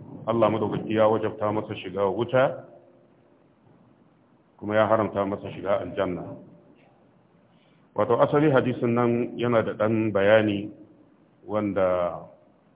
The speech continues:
ah, shi Ibn Hajar bai kawo shi a nan ba. Hadisin wani tabi'i ne ana kiransa Tariq bin Abdurrahman al-Qurashi.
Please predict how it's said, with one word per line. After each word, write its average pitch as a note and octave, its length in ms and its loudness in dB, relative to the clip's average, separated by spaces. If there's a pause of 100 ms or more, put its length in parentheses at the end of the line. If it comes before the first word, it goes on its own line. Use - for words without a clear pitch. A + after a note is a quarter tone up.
(800)
ah, F2+ 200 0 (100)
shi G#2+ 380 -2 (320)
Ibn G#2 180 -2
Hajar G2+ 320 -2
bai F#2 160 -6
kawo G#2 220 0
shi F#2 100 -6
a F#2+ 80 -6
nan F#2+ 220 -2
ba. G#2 180 4 (1300)
Hadisin G#2+ 500 -2
wani A2 400 -2
tabi'i G#2 460 0
ne G2+ 100 0
ana G2 220 -2
kiransa G2+ 500 -6
Tariq A2+ 460 2
bin G#2+ 140 -6
Abdurrahman G2+ 800 -2
al-Qurashi. G#2 800 -2